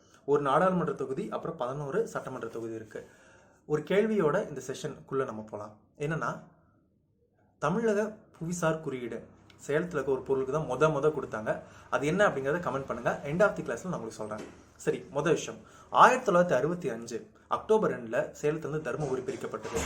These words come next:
ஆயிரத்தி தொள்ளாயிரத்தி தொண்ணூத்தி ஏழுல பிப்ரவரி ரெண்டாம் நாள் வந்து நாமக்கல் மாவட்டம் பிரிக்கப்பட்டது. அதே மாதிரி சேலத்துல வந்து பாத்தீங்கன்னா, இங்க வந்து சேர அரசர்கள் இருந்தாங்க அப்படின்னு சொல்லிட்டு, அது சம்பந்தப்பட்ட சில இடத்த சேர்வராயன் மலை அப்படின்னு சொல்லி என்ன பண்ணுவாங்க அப்படின்னா சொல்லுவாங்க.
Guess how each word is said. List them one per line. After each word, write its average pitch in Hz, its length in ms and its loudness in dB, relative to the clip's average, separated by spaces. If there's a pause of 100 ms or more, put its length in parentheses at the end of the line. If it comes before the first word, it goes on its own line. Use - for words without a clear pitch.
(280)
ஆயிரத்தி 196 480 8
தொள்ளாயிரத்தி 175 300 4
தொண்ணூத்தி 156 460 2
ஏழுல 147 500 4 (320)
பிப்ரவரி 202 360 6
ரெண்டாம் 123 360 -2
நாள் 110 180 -4
வந்து 117 420 -6 (240)
நாமக்கல் 151 460 4
மாவட்டம் 117 320 -8
பிரிக்கப்பட்டது. - 640 -10 (260)
அதே 180 220 8
மாதிரி 139 360 2
சேலத்துல 190 400 0
வந்து 165 180 -4
பாத்தீங்கன்னா, 131 200 -8
இங்க 160 220 -2
வந்து 180 180 -4
சேர 208 400 -2
அரசர்கள் 131 460 -4
இருந்தாங்க 123 280 -8
அப்படின்னு 120 260 -8
சொல்லிட்டு, 113 480 -8 (400)
அது 139 200 0
சம்பந்தப்பட்ட 185 500 -6
சில 160 180 -4
இடத்த 139 220 -4 (100)
சேர்வராயன் 175 480 0
மலை 117 280 0
அப்படின்னு 113 280 -8
சொல்லி 123 260 -8
என்ன 120 60 -8
பண்ணுவாங்க 117 280 -10
அப்படின்னா 127 280 -12
சொல்லுவாங்க. 120 540 -6